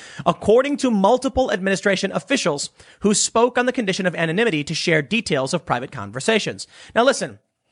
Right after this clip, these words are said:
I don't even know it's true anymore. I'm hearing stories that Trump is secretly raising money for it to pay off his debts. Now I'm hearing stories of secret individuals saying Trump's planning on staying. Which one is it?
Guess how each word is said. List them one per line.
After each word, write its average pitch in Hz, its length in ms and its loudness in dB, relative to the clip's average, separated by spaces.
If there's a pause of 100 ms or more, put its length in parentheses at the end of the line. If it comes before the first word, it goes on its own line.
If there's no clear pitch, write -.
(420)
I 311 60 2
don't 392 100 4
even 381 160 2
know 330 140 6
it's - 140 -2
true 339 260 -2
anymore. 208 460 -2 (220)
I'm 269 140 2
hearing 311 240 2
stories 269 480 0
that 233 160 0
Trump 233 260 -2
is 233 120 -4
secretly 240 440 -6
raising 214 480 0
money 202 280 0
for 208 180 0
it 190 80 -4
to 190 80 -6
pay 196 160 0
off 196 140 2
his 156 140 -6
debts. - 380 0 (220)
Now 240 200 2
I'm 311 100 2
hearing 269 240 2
stories 240 500 2
of 175 160 -4 (140)
secret - 340 -2
individuals 247 460 0
saying 180 180 -2
Trump's 208 300 -4
planning 220 360 -2
on 220 140 0
staying. 247 420 -2 (200)
Which - 260 2
one 370 180 2
is 370 160 -2
it? - 200 -2